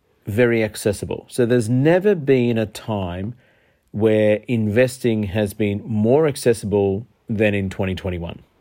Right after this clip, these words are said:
Financial literacy overall is improving, and that's because accessibility of information about financial principles and concepts,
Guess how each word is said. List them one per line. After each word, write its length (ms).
Financial 480
literacy 720
overall 580
is 180
improving, 540
and 100
that's 180
because 460
accessibility 880
of 80
information 680
about 260
financial 460
principles 720
and 160
concepts, 680